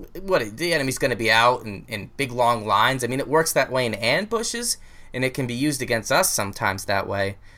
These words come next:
But it's not a terribly useful weapon system. Uh, and, and it can be used in a way that's devastating to a crowd of innocent people.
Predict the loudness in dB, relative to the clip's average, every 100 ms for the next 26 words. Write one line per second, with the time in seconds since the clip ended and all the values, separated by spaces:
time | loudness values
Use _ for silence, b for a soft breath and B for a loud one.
0 | b b -6 -4 -2 -2 -2 0 4 4
1 | 2 0 -2 -2 -4 -2 0 0 -4 -8
2 | -8 -10 -10 -16 b b -4 -2 -2 -2
3 | -4 -8 -20 -6 -2 -2 -2 -2 -4 -2
4 | 0 2 0 -4 -2 -2 -2 -4 -2 0
5 | 2 0 -2 2 4 4 0 -2 -4 -4
6 | -4 -2 0 0 0 -2 -4 -6 -4 -8
7 | -6 -10